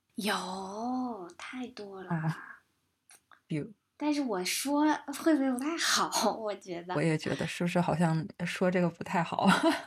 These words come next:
Speaker 2: <laughs>
Speaker 1: 我以前，有一个是可以说的。
Speaker 2: 嗯。
Speaker 1: 我以前就是，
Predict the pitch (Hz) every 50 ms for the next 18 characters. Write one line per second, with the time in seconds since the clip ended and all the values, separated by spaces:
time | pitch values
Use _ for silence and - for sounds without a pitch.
0 | 349 269 - - - - - _ - - - - - - 320 - - - - -
1 | - - - - - - 233 262 320 285 196 185 - - 202 202 - 220 208 185
2 | 180 190 208 - 285 294 262 247 220 - 233 208 - - - - 185 190 190 170
3 | 165 165 175 - _ - - _ _ - 233 254 233 208 220 190 180 190 208 214
4 | 214 220 233 220 202 202 190 185 180 180 180